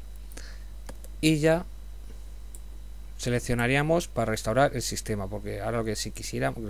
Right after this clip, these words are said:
querrí-, querríamos, eh, revertir cualquier cosa, ¿no? Por ejemplo, si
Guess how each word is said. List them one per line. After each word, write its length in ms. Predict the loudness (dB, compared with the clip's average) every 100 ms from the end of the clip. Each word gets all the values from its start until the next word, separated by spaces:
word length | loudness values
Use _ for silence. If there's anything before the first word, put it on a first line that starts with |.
| -4
querrí-, 400 | -4 -2 -4 -4
querríamos, 460 | -2 0 0 -2 -4 -10 -10 -10 -10 -10 -10 -6
eh, 260 | 2 4 4
revertir 680 | 4 4 2 4 4 4 2
cualquier 320 | -2 2 2
cosa, 360 | 2 -2 -2 -4
¿no? 100 | -6
Por 160 | -6 -6
ejemplo, 320 | -4 -4 -6
si 140 | -8